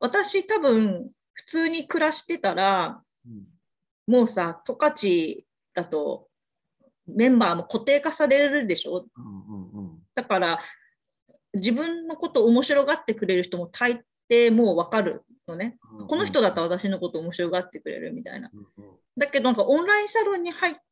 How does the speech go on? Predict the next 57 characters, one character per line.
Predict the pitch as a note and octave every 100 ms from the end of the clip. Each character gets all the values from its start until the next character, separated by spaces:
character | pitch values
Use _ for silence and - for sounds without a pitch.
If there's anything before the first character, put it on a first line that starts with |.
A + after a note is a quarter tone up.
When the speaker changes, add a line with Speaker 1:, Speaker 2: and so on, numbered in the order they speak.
| _
Speaker 1:
て、 | F4 F4+ E4+ F3+ - _ _ _ _ _ _ _ -
う | A3 G#3
ん | G#3
と、 | G3+ G3 F#3+ - - _
あ、 | - C4 - _ _ _ _ -
ま | D#4
だ | C#4+
い | G#3
た、 | G#3+ G#3 G#3
こ | A#3
こ | A3+
に | G#3+ G#3
私 | A#3 -
の | C#4
こ | A3
と | A3
面 | C#4+
白 | D#4
が | -
っ |
て | E4
く | F#4
れ | E4
る | C#4
人 | D#4 A#3+
み |
た | G#3 G#3+
い | G#3+
な。 | B3+ F#4+ - - - - - - _ - _ - - _ _ _ _
Speaker 2:
あ、 | B2
そ | - F4
う | E4 -
か | G2+ A#2+ A2+ G2+ A2+
な。 | D#3+
な |
ん |
か、 | F3 B2 - _ _ _ _ _ _
と | G#3
も | C#4
え | F4+
み |
さ | E4+ F4+
ん |
っ | D#4+
て | - A#2+
あ | A#2
れ | C3+
や | G2+
と |
思 | G2
う | F#2
ね | F2+
ん |
な。 | G2+ G#2+ G#2 - _ _
そ | -
の、 | A#2 A2 G#2+ G#2+ A2 - _ _ _ _ _ _ _ _ _ _ _ _ _ _ _ _ _ _ _ _
な-、 | A2+